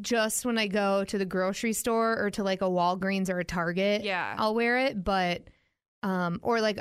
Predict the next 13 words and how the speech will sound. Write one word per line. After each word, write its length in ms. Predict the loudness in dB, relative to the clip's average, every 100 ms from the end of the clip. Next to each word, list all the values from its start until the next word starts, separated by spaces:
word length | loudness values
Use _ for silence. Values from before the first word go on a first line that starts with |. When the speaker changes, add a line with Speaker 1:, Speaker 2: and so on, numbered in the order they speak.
| -4
Speaker 1:
when 140 | -2
I 60 | 0
got 120 | -2
my 80 | -2
hair 220 | -2 -2 0
done, 220 | 0 0
I 60 |
had 160 | -2 -2
to 80 | 0
wear 240 | 0 0
it. 300 | 0 0 -2
Speaker 2:
Yeah. 400 | -6 -8 -6 -10 -14 _ _ _ _ _ _ -8
Speaker 1:
But 480 | -2 0 2 2 0